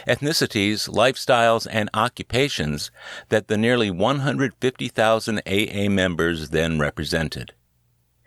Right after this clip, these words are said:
In a letter he wrote in nineteen fifty-four while collecting the new stories, Bill wrote of the essential importance of the stories and the need for the revisions.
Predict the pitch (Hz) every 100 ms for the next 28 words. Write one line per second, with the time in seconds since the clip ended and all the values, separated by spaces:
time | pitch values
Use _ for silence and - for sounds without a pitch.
0 | - - 143 165 202 214 135 110 101 101
1 | 87 101 101 107 - 98 104 - 82 -
2 | 123 117 80 85 95 95 - 98 107 -
3 | 98 78 73 69 - 78 67 73 98 -
4 | _ - - - 104 175 185 139 139 135
5 | 117 98 117 104 - - 160 - 160 107
6 | 110 - - 131 - 82 - 95 98 92
7 | - 92 85 85 82 - - - - 92
8 | 90 92 101 101 90 - 104 98 95 90
9 | 90 123 - 65 58 -